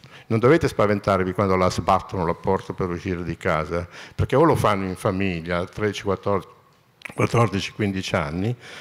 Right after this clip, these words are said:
perché tutti dobbiamo fare l'Edipo e uccidere il padre, o se no dopo l'Edipo lo si va a fare allo stadio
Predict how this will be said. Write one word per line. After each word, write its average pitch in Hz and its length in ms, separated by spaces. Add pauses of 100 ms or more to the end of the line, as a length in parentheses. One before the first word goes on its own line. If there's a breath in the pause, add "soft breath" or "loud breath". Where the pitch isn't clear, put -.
(180 loud breath)
perché - 300
tutti 110 260
dobbiamo 95 340
fare 101 280
l'Edipo 95 500
e 90 40
uccidere 92 440
il 78 80
padre, 92 580 (400 loud breath)
o 104 80
se 117 140
no 123 100
dopo 127 240
l'Edipo 110 380
lo 101 80
si 95 120
va 92 100
a - 20
fare 92 220
allo 90 120
stadio 90 680